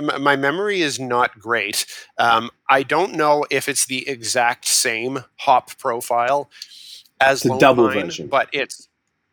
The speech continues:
Speaker 1: right, right. It, it, they, like, it, it is a double version. It's Lone Pine's bigger brother. I don't know if they changed anything in the hop bill, um, or, like, or anything like that, but it is meant to be Lone Pine's bigger brother. Um, so, you know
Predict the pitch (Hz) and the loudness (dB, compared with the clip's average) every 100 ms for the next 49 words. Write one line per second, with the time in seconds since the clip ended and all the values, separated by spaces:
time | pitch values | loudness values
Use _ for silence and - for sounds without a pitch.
0 | _ - 175 107 - 180 120 117 151 160 | _ 0 2 0 -2 2 2 2 -2 -4
1 | 151 151 147 139 147 156 147 139 156 175 | -2 -2 -2 -4 -6 -2 -2 0 -2 -2
2 | 143 135 139 127 117 127 117 113 117 147 | -2 0 0 0 -6 -6 -6 -6 -6 -4
3 | 143 135 143 135 117 143 117 110 120 113 | -6 -2 0 0 -2 -4 -4 -2 -2 -2
4 | 104 110 127 131 131 127 120 - 120 - | -2 -2 -2 -6 -6 -6 -6 -6 -6 -4
5 | - 113 120 131 - 131 123 117 127 113 | -4 -4 -6 -6 -4 -4 -6 -6 -6 -6
6 | 107 113 117 - 139 143 139 - - - | -4 2 2 2 -2 -4 -6 -12 -20 -20
7 | _ - 131 131 131 139 131 131 131 131 | _ -2 2 2 0 0 0 -2 -4 -4
8 | 139 135 135 139 127 120 131 143 143 - | -2 -4 -4 -6 -4 -4 -2 0 0 0
9 | 190 135 123 - 139 139 139 120 131 123 | -4 0 0 0 -4 -4 -4 -2 -4 -4
10 | - 135 123 123 123 117 113 120 113 110 | -4 -6 -6 -6 -4 -4 -4 -4 -4 -6
11 | - 123 113 104 117 101 92 - - - | -8 -6 -6 -4 -2 -4 -6 -14 -20 -20
12 | _ _ 123 117 113 113 - - _ _ | _ _ 2 4 2 -2 -12 -20 _ _
13 | _ _ _ _ - 147 120 107 _ _ | _ _ _ _ 0 2 0 -2 _ _
14 | _ _ 147 143 | _ _ 0 2